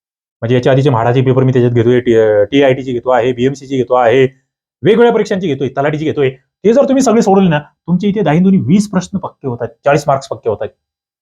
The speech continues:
आणखी तुम्हाला एकात्मिक बालविकास सेवा योजना बघा, बऱ्याच मी याच्या नोट्स तुम्हाला दिलेल्या आहेत. याचे तांत्रिकच्या जवळपास पंधरा पेपर दिलेले आहेत आणि ज्यांना पाहिजे याच्या पुढचे नोट्स आणि पेपर, त्यांना हा नंबर आहे शहाण्णव त्र्याहत्तर सत्तर ऐंशी पंच्याऐंशी. ज्यांना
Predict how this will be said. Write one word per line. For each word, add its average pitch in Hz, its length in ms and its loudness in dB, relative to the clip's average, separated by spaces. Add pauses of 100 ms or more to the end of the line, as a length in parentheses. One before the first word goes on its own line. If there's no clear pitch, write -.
(380)
आणखी 240 280 0
तुम्हाला 285 300 2 (260)
एकात्मिक 262 360 0
बालविकास 247 360 2
सेवा 214 180 0
योजना 180 200 -2
बघा, 190 180 -2
बऱ्याच 175 380 -4 (140)
मी 151 220 -4
याच्या 180 200 -4
नोट्स 165 220 -2
तुम्हाला 151 260 -2
दिलेल्या 120 260 0
आहेत. 98 140 -6 (460)
याचे 175 440 4
तांत्रिकच्या 151 480 -2
जवळपास 170 280 0
पंधरा 165 300 0
पेपर 160 300 -2 (140)
दिलेले 127 300 0
आहेत 104 180 -4
आणि 127 140 -10
ज्यांना 123 200 0
पाहिजे 107 300 0
याच्या 135 160 2
पुढचे 123 180 -6
नोट्स 127 280 -4
आणि 131 160 -6 (320)
पेपर, 123 240 0
त्यांना - 460 -4
हा 135 80 0
नंबर 127 280 0
आहे 110 100 0
शहाण्णव 120 460 -2
त्र्याहत्तर 120 540 -4 (380)
सत्तर 139 500 -2
ऐंशी 120 340 0
पंच्याऐंशी. 120 480 -6
ज्यांना 135 400 0